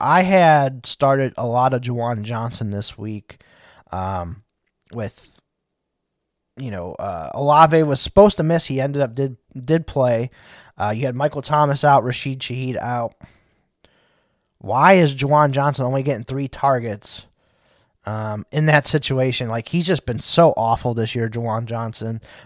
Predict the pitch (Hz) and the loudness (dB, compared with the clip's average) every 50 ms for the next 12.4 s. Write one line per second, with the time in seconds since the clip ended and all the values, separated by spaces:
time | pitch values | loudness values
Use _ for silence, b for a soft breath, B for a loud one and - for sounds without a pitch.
0 | B B 139 139 127 117 147 151 143 135 135 143 147 - 147 160 151 - - - | B B 0 2 2 2 0 0 2 0 0 -2 0 4 4 4 4 2 -4 -2
1 | - 139 147 160 165 165 170 165 156 165 185 180 - 117 120 123 143 156 165 160 | 2 6 8 8 8 8 8 6 4 4 4 2 2 0 -2 -4 -2 0 0 -2
2 | 147 147 151 170 170 156 143 139 104 - - 147 143 - 156 139 135 - 160 156 | 0 0 0 0 0 0 -2 -4 -6 -4 -2 -2 -2 0 -2 -2 0 0 -2 -2
3 | - - - 131 123 123 123 117 117 87 110 123 123 120 123 135 131 120 104 110 | -2 -2 -2 -2 0 0 -2 -4 -4 -4 -4 -4 -4 -4 -2 -4 -4 -4 -6 -8
4 | 104 87 90 98 - b b b b b b - - 107 107 107 - 139 135 139 | -8 -6 -8 -10 -12 b b b b b b -4 -2 -2 0 0 0 2 2 2
5 | 131 120 139 139 135 131 123 - 143 151 143 131 135 139 - - 127 113 - 127 | 2 2 -2 -4 -4 -4 -6 -4 -4 -4 -2 -2 -2 -2 -2 -4 -6 -4 -4 -4
6 | 127 123 - 127 120 127 127 127 120 110 104 113 117 117 110 107 117 - - 214 | -4 -2 -4 -4 -4 -4 -2 -4 -4 -4 -6 -8 -8 -8 -8 -8 -6 0 2 6
7 | 214 220 208 - - 220 220 214 160 185 208 226 214 190 202 214 208 196 175 160 | 8 8 6 6 4 2 2 2 2 0 2 2 2 2 4 6 6 6 6 4
8 | 147 147 143 147 147 147 135 131 123 127 - - 143 147 143 156 160 143 123 - | 6 6 6 6 6 4 2 0 -2 -4 -2 2 4 4 4 4 2 0 0 -2
9 | 135 117 - - - 127 123 123 131 135 - B B B B B B - - 208 | -2 -2 -2 -4 -4 -2 -2 0 -2 -4 -6 B B B B B B -10 -10 -8
10 | 160 - 139 156 156 156 - 147 135 131 123 127 135 139 139 135 135 - - 143 | -4 0 2 2 2 2 0 -6 -6 -6 -4 -2 0 2 0 0 -2 -4 -6 -4
11 | 135 135 127 127 123 120 123 120 - - 131 131 123 113 - - 120 117 120 117 | -4 -2 -2 -4 -4 -4 -4 -6 -4 -4 -2 -2 -2 -2 -2 -4 -6 -4 -2 -2
12 | 117 123 113 110 107 101 - _ | -2 -2 -4 -4 -6 -6 -8 _